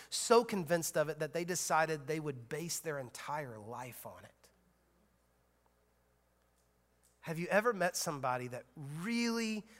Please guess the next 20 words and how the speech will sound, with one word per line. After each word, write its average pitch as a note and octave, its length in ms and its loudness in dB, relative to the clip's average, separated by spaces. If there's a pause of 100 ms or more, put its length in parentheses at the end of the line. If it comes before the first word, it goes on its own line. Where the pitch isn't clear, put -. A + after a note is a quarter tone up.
(160)
believes F3 800 0 (420)
the C3 60 -8
Bible? C#3+ 600 0 (3500)
And D#3 100 0
they E3 100 4
parent G3 400 2
their D#3+ 120 0
kids D#3 400 0
based D#3+ 320 -2
on D3+ 280 2 (220)
the B2+ 60 -10
Bible, D3 400 8 (280)
and D3+ 120 2
they D3+ 280 2 (100)
base F#3 220 4
their E3 180 4
marriage E3 500 6
on D3 300 4
the C#3+ 80 -6
Bible, D3+ 460 8